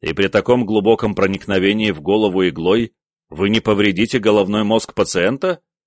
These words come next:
задал вопрос профессор Вильяминов. "Поверьте, Николай Александрович, после десяти-пятнадцати проведённых процедур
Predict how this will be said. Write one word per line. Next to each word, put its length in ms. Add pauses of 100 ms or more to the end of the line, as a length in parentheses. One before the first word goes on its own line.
(160)
задал 440
вопрос 420
профессор 540
Вильяминов. 760 (760)
"Поверьте, 520
Николай 380
Александрович, 760 (300)
после 440
десяти-пятнадцати 1120
проведённых 680
процедур 640